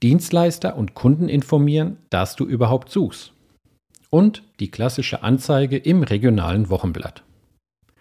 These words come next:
Du siehst, es gibt mehr Möglichkeiten, als du vielleicht gedacht hast. Und zusammen mit deinem Team findest du bestimmt noch weitere Wege. Schreibe bitte alle Maßnahmen auf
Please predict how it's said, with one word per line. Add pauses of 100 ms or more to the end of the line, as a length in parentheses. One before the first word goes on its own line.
(560)
Du
siehst,
es
gibt
mehr
Möglichkeiten,
als
du
vielleicht
gedacht
hast. (320)
Und
zusammen
mit
deinem
Team
findest
du
bestimmt
noch
weitere
Wege. (960)
Schreibe
bitte
alle
Maßnahmen
auf